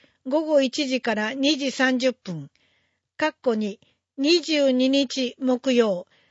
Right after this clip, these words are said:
午前十時から十一時三十分。二日、午後一時三十分から三時。五日以降、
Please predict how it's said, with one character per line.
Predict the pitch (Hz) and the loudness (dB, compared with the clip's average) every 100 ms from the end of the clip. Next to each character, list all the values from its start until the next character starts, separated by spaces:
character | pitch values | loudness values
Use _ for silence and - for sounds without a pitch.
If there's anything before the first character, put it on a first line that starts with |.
| _ 277 | _ -4
午 | 302 | -2
前 | 311 320 277 | 2 2 4
十 | 247 285 302 | 2 0 0
時 | 240 233 | 0 -2
か | 220 | -2
ら | 208 202 220 | -2 -4 -6
十 | 233 262 311 320 | -8 -4 -2 -2
一 | 269 302 | -2 -4
時 | 247 233 | -4 0
三 | 269 269 | 0 2
十 | 262 262 | 0 -2
分。 | - 185 139 160 _ _ _ _ _ _ _ _ _ _ _ | -4 -10 -10 -14 _ _ _ _ _ _ _ _ _ _ _
二 | 254 240 - | -2 -2 -2
日、 | 269 247 - _ _ | -2 -2 -4 _ _
午 | 262 320 | -4 -2
後 | 302 277 | 2 2
一 | 247 294 | 2 -4
時 | 294 | -4
三 | 269 285 285 | 0 0 2
十 | 285 | -2
分 | 247 - 220 208 | -6 -6 -6 -2
か | 233 | -2
ら | 214 190 - | -2 -6 -8
三 | - 269 226 | -2 0 0
時。 | 185 170 - _ _ _ _ _ | -4 -10 -14 _ _ _ _ _
五 | 269 254 - | -2 -2 -4
日 | - 311 | -2 0
以 | 302 302 | 0 0
降、 | - 226 196 185 | 2 2 2 -2